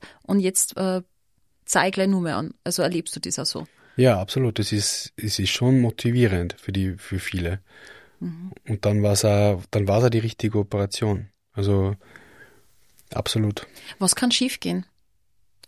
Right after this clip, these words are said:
Speaker 1: bei so einer O P? Wir haben schon gehört, äh, es kann natürlich zu Thrombosen kommen, was
Speaker 2: Ja.
Speaker 1: Herzinfarkt, Hirnschlag und so auslösen kann.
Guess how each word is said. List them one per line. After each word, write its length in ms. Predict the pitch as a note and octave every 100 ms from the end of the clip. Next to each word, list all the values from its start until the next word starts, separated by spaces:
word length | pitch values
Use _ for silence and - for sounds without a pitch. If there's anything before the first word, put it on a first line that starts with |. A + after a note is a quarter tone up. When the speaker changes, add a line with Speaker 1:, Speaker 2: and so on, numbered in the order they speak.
| -
Speaker 1:
bei 80 | F#3
so 140 | -
einer 260 | F3+ F3+ F3+
O 60 |
P? 340 | - - F3+ F#3 _ _ - - -
Wir 120 | G#3+
haben 100 | G#3+
schon 200 | G#3 A3 -
gehört, 500 | G#3 G3+ G3 G3+ -
äh, 500 | G3 F#3+ F#3+ F#3+ -
es 180 | G3 -
kann 240 | G3 F#3+
natürlich 640 | G3 G3+ G3 G3 G3 - -
zu 720 | - F#3+ F3+ F3 E3+ F3 F3
Thrombosen 480 | - G3+ F#3+ A#3+ C4
kommen, 480 | B3+ A#3+ C4 B3+ B3 - -
was 300 | G3 G3+ -
Speaker 2:
Ja. 100 | G3+
Speaker 1:
Herzinfarkt, 640 | F#3+ A3 G#3 G3+ G3 -
Hirnschlag 380 | G#3 A3 - -
und 80 | A3+
so 100 | A#3
auslösen 440 | - - G#3+ A#3
kann. 280 | A3+ A3+ B3+